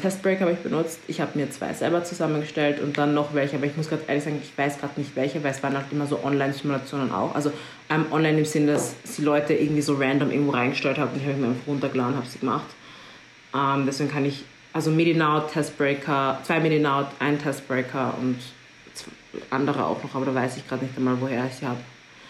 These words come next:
Ähm, und ja, zum Thema Demotivation, wie schon gesagt, also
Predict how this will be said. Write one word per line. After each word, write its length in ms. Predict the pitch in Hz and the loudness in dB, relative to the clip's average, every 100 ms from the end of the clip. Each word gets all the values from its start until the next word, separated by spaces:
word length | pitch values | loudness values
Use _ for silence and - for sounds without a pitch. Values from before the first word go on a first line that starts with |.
| - - - - - | -20 -20 -20 -10 -2
Ähm, 540 | 143 135 135 135 135 135 - - - - | 0 2 2 0 -4 -12 -18 -20 -20 -2
und 540 | 151 156 151 147 143 - - | 2 4 4 2 0 -6 -4
ja, 320 | 139 131 131 | 0 0 0
zum 180 | 147 139 | -2 -2
Thema 200 | 143 135 | 0 2
Demotivation, 840 | 143 139 135 127 131 127 135 131 | 2 0 -2 -2 -4 -2 -2 0
wie 40 | 127 | -2
schon 140 | 131 | -4
gesagt, 300 | 127 127 127 - | -4 -4 -4 -4
also 240 | 143 143 | 0 2